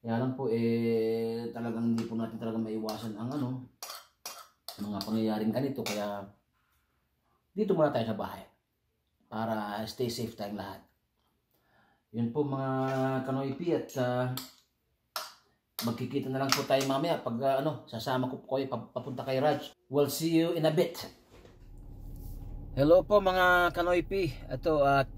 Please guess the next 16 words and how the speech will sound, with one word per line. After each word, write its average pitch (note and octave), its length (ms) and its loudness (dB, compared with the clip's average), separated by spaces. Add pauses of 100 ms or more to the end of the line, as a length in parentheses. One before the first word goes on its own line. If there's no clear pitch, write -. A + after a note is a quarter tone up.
ah, C3+ 480 6 (1400)
papunta D#3 320 6
na E3 80 6
tayo E3+ 160 12
kay, E3 320 6
ah, D3+ 480 10
Raj. F3 560 8 (400)
I-pick C3 240 -2
up C#3 80 0
tayo C#3+ 160 2
ng C#3 160 0
konting, C#3 480 -2
ah, C3 160 -2
mga C3 260 0 (640)
merchandise B2+ 640 2
doon. C#3 240 8